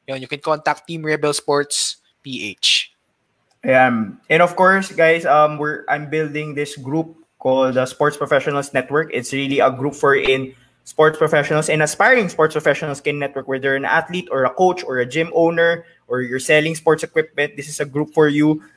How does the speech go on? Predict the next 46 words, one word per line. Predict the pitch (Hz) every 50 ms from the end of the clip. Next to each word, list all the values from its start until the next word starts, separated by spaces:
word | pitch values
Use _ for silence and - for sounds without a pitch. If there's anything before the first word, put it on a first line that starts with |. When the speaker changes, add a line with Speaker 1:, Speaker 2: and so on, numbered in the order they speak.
| _ _ _ -
Speaker 2:
Um, | 123 143 139
this | 139 151 147 -
is | 160 151 -
really | 160 180 190 190 185 196 185 - - _ _
for | _ - - 185 185 190
networking, | 185 185 180 180 - 175 175 170 175 185 185 196 202 180
not | 170 175 180 -
selling. | - - - 175 165 165 165 190 208 226 233 220
So | 220 - 156
this | 147 156 156
is, | - 156 - -
you're | 160 165 156
gonna | 156 165 160 156
promote | - 170 165 165 170 165 165 165
your | 160 165 160
profile | 160 - 156 165 165 170 165 170 175 160 160 151
and | - 143 143
just | 135 143 - -
really | 147 151 156 160 156
network | 156 160 156 - - 156 156 -
with | 143 131 131 -
all | 131 147 143 139
the | 139 -
sports | - - 139 131 -
professionals | 135 - 135 117 - 151 135 127 -
out | 110 117 - -
there. | 107 110
Si | - 139
Heidi | 147 165 165 165 180 175
nag-join | 165 160 165 160 156 156
na | 156 156
dyan. | 156 160 147 131
Si | 127 - 131 135
Heidi | 151 139 135 135 151
bumati | 151 151 156 165 165 160 165 165
sa | - 190 170 160
atin | 165
kanina | 160 165 165 160 165 165 156
ng | 151
start. | 147 - - - 143 139 - -
So, | - 110 113
di | 127 131
ko | 156 170
lang | 180 180 170 156
Speaker 1:
Mm. | 139 135 135 135 131 135 131
Speaker 2:
nabanggit. | - 131 135 135 135 120 - _